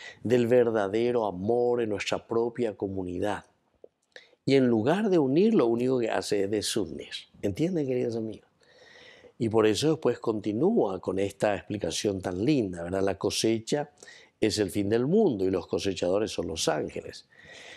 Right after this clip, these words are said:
Nosotros tenemos que saber, si yo que fuera, coñandere coe, coago, recoe, tifinina. Paco Oreco, Betty, cantidad de tiempo, de días, de horas, de minutos, de años, ere, ere, ere, se, ay, ya lleva.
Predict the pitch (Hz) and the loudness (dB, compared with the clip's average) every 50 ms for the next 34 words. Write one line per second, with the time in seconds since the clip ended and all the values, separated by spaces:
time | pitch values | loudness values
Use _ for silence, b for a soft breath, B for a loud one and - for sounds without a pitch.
0 | B B - 113 104 107 127 127 135 127 147 139 135 131 131 131 123 135 135 - | B B 0 2 4 4 4 4 4 4 2 2 2 2 2 2 2 0 0 2
1 | 139 127 123 120 120 123 123 120 - - b b b b b b b b b b | 4 4 6 8 8 6 6 2 -2 -12 b b b b b b b b b b
2 | - - 127 123 127 127 113 123 131 123 110 98 107 110 110 113 117 120 120 - | -2 0 2 2 2 2 2 2 2 0 0 2 2 4 4 6 4 4 2 0
3 | - - 113 107 113 117 117 117 120 123 120 - - 104 107 107 104 - - 98 | -2 -2 0 2 2 2 2 2 0 0 -2 -2 0 0 0 0 -2 -2 -2 -2
4 | 104 104 107 127 131 123 113 104 - 104 107 113 - 117 113 - - - - 165 | 0 0 -2 -2 0 0 -2 -2 -2 -2 -2 -2 -2 -4 -6 -4 -4 -4 -2 -2
5 | 160 120 90 78 78 - - - _ _ _ _ _ _ _ _ _ _ _ - | -2 -2 -4 -8 -10 -12 -18 -20 _ _ _ _ _ _ _ _ _ _ _ -20
6 | _ _ b b b b b - 113 113 113 123 135 131 127 123 107 - - 117 | _ _ b b b b b 2 2 2 4 4 2 4 4 2 0 0 0 0
7 | 117 120 113 117 117 113 113 - 123 120 120 117 113 110 104 104 104 110 117 117 | 0 0 0 0 -2 -2 0 0 0 0 0 -2 -4 -2 -2 0 2 2 2 2
8 | 117 113 110 104 - _ - - 120 120 113 107 101 90 80 - _ - - - | 2 0 0 -2 -4 _ -4 0 2 2 2 2 -2 -8 -10 -12 _ -12 -12 -12
9 | - _ - - - B B B B B B 110 107 110 107 104 110 123 131 131 | -14 _ -20 -20 -20 B B B B B B 0 2 4 4 4 4 2 4 4
10 | 131 117 110 104 107 104 - - - 123 127 127 123 120 107 98 101 110 107 107 | 4 4 4 2 2 0 0 4 6 6 8 8 8 6 6 4 2 2 2 2
11 | 107 107 110 123 135 139 127 - - 98 95 101 - - - 123 127 131 127 123 | 0 0 2 2 2 2 2 0 0 0 2 0 0 0 4 4 4 4 4 0
12 | 113 104 98 95 98 - _ - 104 107 104 117 127 127 113 107 113 120 123 113 | -2 -2 -4 -4 -6 -6 _ -2 0 0 2 2 2 2 2 2 2 2 2 2
13 | 104 107 110 110 107 101 107 107 98 110 127 135 117 87 98 98 98 104 113 101 | 2 2 0 0 -2 0 0 0 4 4 4 4 4 2 0 -2 0 0 -2 -2
14 | 98 - | -4 -10